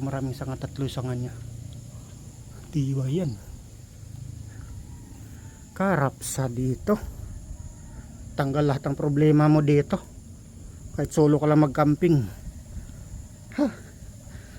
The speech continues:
Sa panandali ang panahon, na-refresh ang utak mo. Huh. Ako,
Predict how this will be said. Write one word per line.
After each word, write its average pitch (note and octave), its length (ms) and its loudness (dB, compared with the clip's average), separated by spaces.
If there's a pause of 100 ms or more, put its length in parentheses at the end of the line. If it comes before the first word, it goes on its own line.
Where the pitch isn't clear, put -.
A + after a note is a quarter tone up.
Sa - 160 -12
panandali C#3+ 720 4
ang C#3+ 160 4
panahon, C#3+ 560 6 (2750)
na-refresh C#3+ 560 4
ang D3+ 160 0
utak C#3 240 0
mo. C#3+ 160 2 (2250)
Huh. C4+ 320 4 (1500)
Ako, C#3+ 160 -8